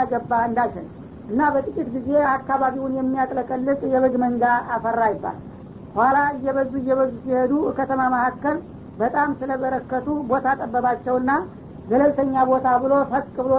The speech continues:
ወደ ከተማው ዳርቻ ይዞ ሄደ እና ወደዛ በሚሄድበት ጊዜ አንዳንዶቹ ሰላተል ጀማዓ ያመልጠው ጀመር ይባላል።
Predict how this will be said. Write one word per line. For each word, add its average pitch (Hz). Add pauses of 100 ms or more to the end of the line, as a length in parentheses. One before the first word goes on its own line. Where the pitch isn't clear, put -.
(120)
ወደ 247
ከተማው 254
ዳርቻ 247 (100)
ይዞ 226
ሄደ 190 (520)
እና 208
ወደዛ 262
በሚሄድበት 262
ጊዜ 254
አንዳንዶቹ 262
ሰላተል 262
ጀማዓ 247
ያመልጠው 247
ጀመር 233
ይባላል። 190